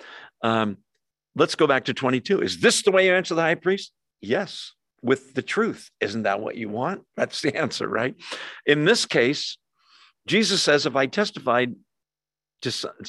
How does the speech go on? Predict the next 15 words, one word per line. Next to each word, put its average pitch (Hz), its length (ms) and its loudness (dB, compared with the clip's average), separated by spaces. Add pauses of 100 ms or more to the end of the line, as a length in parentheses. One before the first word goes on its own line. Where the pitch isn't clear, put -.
(140)
if 131 120 -2
I 147 100 4
said 170 220 2
something 143 320 -2
wrong, 139 320 2 (720)
you 233 380 2
testify." - 640 -6
He 107 100 -12
puts - 260 -2
the 160 100 -2
guy 165 240 2
on, 104 280 0 (120)
on 104 140 0
the 101 80 -4
stand. 90 580 -4